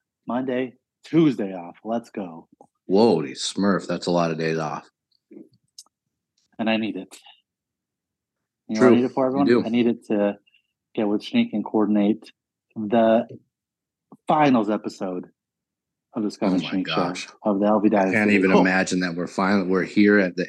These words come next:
Speaker 2: end of season four.
Speaker 1: Season four, look at us.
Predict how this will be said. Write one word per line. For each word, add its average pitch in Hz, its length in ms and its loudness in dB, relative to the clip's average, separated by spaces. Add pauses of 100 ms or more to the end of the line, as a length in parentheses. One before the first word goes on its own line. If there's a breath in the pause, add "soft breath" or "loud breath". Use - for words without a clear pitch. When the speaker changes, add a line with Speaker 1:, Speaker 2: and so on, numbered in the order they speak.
Speaker 2:
end 98 320 -2 (360)
of 87 120 -6
season 95 440 4
four. 80 360 -4 (1700)
Speaker 1:
Season 214 400 0
four, 110 220 -4
look 123 180 -8
at 95 60 -4
us. - 280 -14